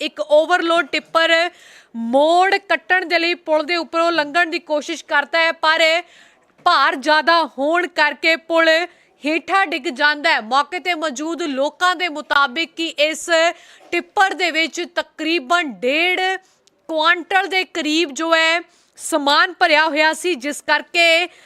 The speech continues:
ਇਹ ਪੁਲ ਜਿਹੜਾ ਹੈ ਟੁੱਟ ਜਾਂਦਾ ਹੈ। ਟਰੱਕ ਯੂਨੀਅਨ ਤੇ ਸਤਸੰਗ ਬਿਆਸ ਡੇਰੇ ਵੱਲੋਂ ਜੋ ਹੈ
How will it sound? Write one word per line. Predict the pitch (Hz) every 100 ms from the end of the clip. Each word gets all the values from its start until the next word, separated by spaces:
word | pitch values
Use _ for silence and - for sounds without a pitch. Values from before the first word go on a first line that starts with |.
| - -
ਇਹ | 320
ਪੁਲ | - 349 370
ਜਿਹੜਾ | 285 330 339
ਹੈ | 330 330 - _ _
ਟੁੱਟ | 381 392 415
ਜਾਂਦਾ | 302 311 320 311
ਹੈ। | 320 247 220 202 -
ਟਰੱਕ | 320 330 -
ਯੂਨੀਅਨ | 370 247 294 330 349
ਤੇ | 370 359
ਸਤਸੰਗ | 339 302 - 359 339 339 349 - _ _ _ _ _ _ _ _ _ _ _ _
ਬਿਆਸ | 214 285 302 320 349 359 392
ਡੇਰੇ | 262 302 330 349
ਵੱਲੋਂ | 330 320 359
ਜੋ | 285
ਹੈ | 320